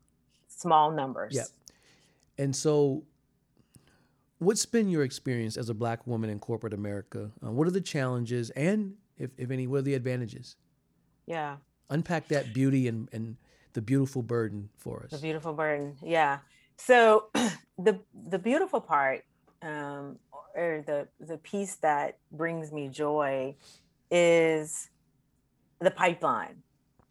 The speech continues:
Speaker 1: You know, seeing other amazing, um, Black men, Black women, Hispanic, Latino men and women that are, um,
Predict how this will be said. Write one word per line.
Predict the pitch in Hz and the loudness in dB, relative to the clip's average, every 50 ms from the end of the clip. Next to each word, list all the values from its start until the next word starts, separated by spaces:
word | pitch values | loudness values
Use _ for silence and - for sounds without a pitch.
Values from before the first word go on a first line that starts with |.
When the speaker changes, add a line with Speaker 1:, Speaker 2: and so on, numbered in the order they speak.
| _ _ _ _ _ _ _ _ _ _ _ - | _ _ _ _ _ _ _ _ _ _ _ -12
Speaker 1:
You | 175 175 165 | -10 -8 -4
know, | 160 151 143 143 143 143 | -4 -2 -2 -2 -2 -4
seeing | - - - - - 220 208 208 214 208 190 190 185 180 170 165 160 156 156 151 - _ _ _ _ _ _ _ _ _ _ _ _ _ - | -6 -8 -12 -8 -4 -2 0 2 2 2 2 2 0 0 -2 -2 -2 -2 -4 -4 -6 _ _ _ _ _ _ _ _ _ _ _ _ _ 2
other | 165 170 160 170 165 156 156 151 151 147 143 131 - | 2 4 4 4 4 6 6 6 6 6 4 2 0
amazing, | 147 156 151 151 156 160 160 156 147 151 160 147 147 147 147 143 143 143 135 - _ _ - _ - - - | -2 -4 -4 -4 -4 -2 -2 -4 -4 -4 -4 -2 -2 -2 -4 -4 -4 -6 -8 -10 _ _ -20 _ -20 -16 -12
um, | 143 143 143 135 135 117 98 - _ _ - | -10 -8 -6 -8 -8 -10 -12 -18 _ _ -6
Black | 170 139 143 - 143 | -6 -6 -6 -6 -10
men, | 156 165 175 175 170 165 165 160 160 156 151 151 147 - - - - - - | -6 -4 -2 -2 0 0 -2 -2 -2 -4 -4 -6 -8 -12 -16 -20 -20 -18 -12
Black | 143 135 143 - | -10 -10 -10 -6
women, | 170 170 165 165 165 160 156 151 151 151 147 147 | -6 -4 -4 -2 -2 -2 -2 -2 -2 -4 -4 -6
Hispanic, | 147 - - - 151 139 135 117 | -10 -12 -8 -6 -6 -4 -4 -6
Latino | 123 123 - - - 185 175 170 165 | -8 -10 -12 -8 -8 -6 -4 -4 -4
men | 160 160 160 156 156 151 | -4 -4 -2 -2 -2 -2
and | 151 151 147 | -2 -4 -4
women | 151 151 147 143 143 139 139 139 _ _ _ _ - - - _ _ _ - - - | -4 -4 -4 -4 -6 -6 -8 -12 _ _ _ _ -20 -20 -20 _ _ _ -20 -16 -2
that | 127 156 156 156 160 - | 4 6 6 8 6 6
are, | - - 156 151 151 147 147 143 143 139 139 135 - - _ _ _ _ _ _ - | 6 6 6 6 8 6 4 2 2 0 -2 -2 -4 -8 _ _ _ _ _ _ -6
um, | 156 151 147 143 147 - | -4 -2 -2 -2 -4 -8